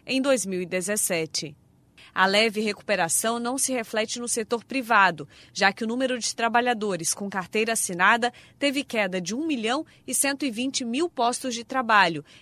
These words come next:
enquanto aumentaram em seiscentos mil os trabalhadores por conta própria e também em seiscentos mil os empregados sem carteira assinada. Os dados indicam que, apesar do predomínio masculino permanecer,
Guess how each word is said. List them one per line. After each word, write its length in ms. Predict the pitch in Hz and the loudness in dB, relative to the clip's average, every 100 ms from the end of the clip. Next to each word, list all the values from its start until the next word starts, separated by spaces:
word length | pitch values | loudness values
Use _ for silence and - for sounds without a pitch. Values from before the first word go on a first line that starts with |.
| - | -10
enquanto 540 | 285 - 262 269 269 | -8 -2 0 0 -2
aumentaram 680 | 247 226 190 208 220 226 240 | -4 -4 -2 2 2 2 -2
em 140 | 226 | -2
seiscentos 760 | - 220 196 - 247 294 311 247 | -2 -2 -2 -2 -2 -4 -6 -4
mil 280 | 240 247 254 - | -4 -4 -8 -8
os 120 | 262 | -6
trabalhadores 640 | 254 208 202 180 180 202 - | -4 -2 -2 -2 -2 -4 -6
por 160 | 202 | -8
conta 360 | - 196 220 302 | -10 -8 -6 -6
própria 480 | - 226 226 269 269 - - | 0 2 2 0 -6 -10 -10
e 80 | 294 | -4
também 400 | 302 320 240 254 | 0 2 2 0
em 80 | 262 | 0
seiscentos 720 | - 247 220 - 240 190 349 | 0 0 0 0 -2 -2 -4
mil 240 | 247 233 269 - _ | -2 -2 -2 -8 _
os 140 | 262 262 | -2 0
empregados 800 | 277 254 208 214 220 220 - - | 0 -2 2 4 4 2 -2 0
sem 380 | - - 254 320 | 0 2 0 0
carteira 480 | 320 - 196 180 | -4 -2 -2 -2
assinada. 640 | 180 - 233 185 156 151 147 - - _ | -2 -2 0 0 0 -4 -12 -16 -20 _
Os 180 | 277 247 | -8 2
dados 340 | 247 254 254 | 4 4 0
indicam 580 | 226 190 185 277 269 214 | -2 -4 -2 -2 -2 -4
que, 80 | 202 | -2
apesar 440 | 214 214 196 214 | -2 -2 0 0
do 120 | 220 208 | 0 -4
predomínio 540 | 220 214 214 226 226 | -4 -2 -2 -4 -4
masculino 840 | 208 240 285 - 269 220 294 269 | 0 0 0 -2 -4 -4 -2 -2
permanecer, 800 | 208 202 202 185 151 - 226 | -4 -4 -4 -4 -4 -2 0